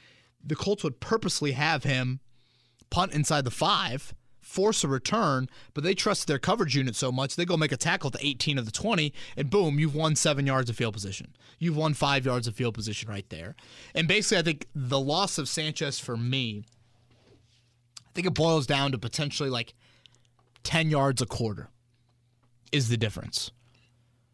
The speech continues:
You know, he oftentimes made about a ten-yard difference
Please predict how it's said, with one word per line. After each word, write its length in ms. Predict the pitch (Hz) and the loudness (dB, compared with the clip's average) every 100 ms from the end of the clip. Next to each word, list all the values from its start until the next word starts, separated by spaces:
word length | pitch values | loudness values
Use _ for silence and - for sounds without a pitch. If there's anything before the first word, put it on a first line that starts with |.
| _ - | _ -6
You 80 | |
know, 60 | 120 | -2
he 260 | 135 185 - - | 2 2 0 2
oftentimes 800 | 151 160 160 139 143 139 127 | 2 2 0 2 2 2 2
made 240 | 123 123 123 | 0 2 2
about 220 | 123 117 | 0 0
a 20 | |
ten-yard 540 | - 135 131 127 123 117 | -2 -2 0 0 0 -2
difference 580 | 113 - 104 98 - | -6 -6 -8 -8 -8